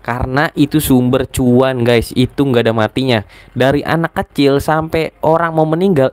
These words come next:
itu pasti ada lukanya. Ya kan? Anak-anak jatuh luka, ya kan? Atau nggak jatuh dari motor, orang anak remaja, ya kan? Lu lihat lah konten-konten gua kan suka ada tuh jatuh dari motor ya gitu.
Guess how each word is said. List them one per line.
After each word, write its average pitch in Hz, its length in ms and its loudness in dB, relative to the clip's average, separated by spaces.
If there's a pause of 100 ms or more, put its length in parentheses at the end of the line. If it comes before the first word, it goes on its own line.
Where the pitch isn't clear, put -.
itu - 160 -2
pasti 165 400 -2
ada 147 80 -2
lukanya. 123 560 0 (480)
Ya 123 80 2
kan? 175 320 -2
Anak-anak 214 560 -4
jatuh 139 400 -2 (160)
luka, 123 480 0 (240)
ya 107 80 2
kan? 135 240 -4 (400)
Atau 185 160 -4
nggak 202 160 0
jatuh 196 160 -6
dari 196 160 2
motor, 202 400 0
orang 165 240 -2
anak 165 240 -2
remaja, 170 560 0
ya 139 160 0
kan? 196 160 -2
Lu 196 80 4
lihat 170 320 2
lah 135 160 -2
konten-konten 123 640 -2
gua 156 200 0
kan 180 40 -4
suka 143 320 -4
ada 147 80 -2
tuh 143 240 0 (320)
jatuh 139 400 0
dari 131 160 0
motor 131 560 0
ya 113 240 2
gitu. 110 400 0